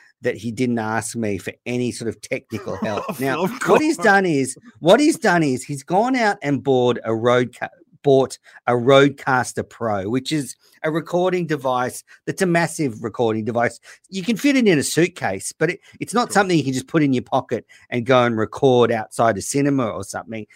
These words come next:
Speaker 1: And I don't understand whoever gave him this advice to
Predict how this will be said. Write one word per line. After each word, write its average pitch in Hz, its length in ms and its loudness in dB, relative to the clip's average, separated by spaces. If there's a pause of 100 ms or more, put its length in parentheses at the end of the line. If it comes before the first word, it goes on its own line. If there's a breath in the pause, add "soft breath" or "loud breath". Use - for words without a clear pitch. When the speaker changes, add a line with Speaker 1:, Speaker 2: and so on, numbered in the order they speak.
(200 loud breath)
Speaker 1:
And 165 220 -8
I 208 140 -4
don't 208 320 4
understand 175 720 0
whoever 180 320 0
gave 185 320 2
him 165 140 2
this 139 160 -2
advice 113 680 -2 (380 soft breath)
to 135 360 4